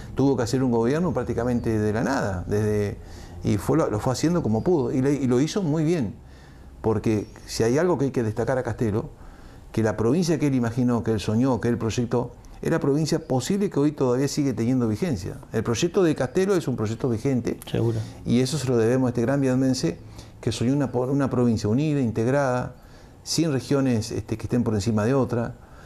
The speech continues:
Speaker 1: con un desarrollo integral de la provincia en todas sus potencialidades, en todas sus capacidades, y que tuvo, digamos, aciertos estratégicos muy fuertes en el desarrollo de las regiones, ¿no? Eh,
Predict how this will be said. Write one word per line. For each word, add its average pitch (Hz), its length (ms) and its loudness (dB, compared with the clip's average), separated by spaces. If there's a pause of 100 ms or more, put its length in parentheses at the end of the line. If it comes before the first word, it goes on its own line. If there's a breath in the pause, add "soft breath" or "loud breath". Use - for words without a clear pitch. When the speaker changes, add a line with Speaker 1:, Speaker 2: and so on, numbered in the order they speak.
(380 loud breath)
Speaker 1:
con 117 240 2
un 156 120 2
desarrollo 135 460 0
integral 120 340 2
de 123 60 0
la 110 120 0
provincia 120 360 0
en 107 80 0
todas 120 180 0
sus 120 120 -2
potencialidades, 110 760 0
en 104 80 0
todas 117 160 0
sus 110 120 -6
capacidades, 110 840 0 (800 loud breath)
y 117 120 -2
que 117 120 2
tuvo, 156 300 4
digamos, 127 800 2
aciertos 147 640 0
estratégicos 131 840 -2
muy 135 200 2
fuertes 151 560 -2 (380 loud breath)
en 110 120 2
el 110 60 2
desarrollo 110 480 2
de 113 60 0
las 104 140 0
regiones, 107 400 0
¿no? 120 260 -2 (240)
Eh, 104 340 0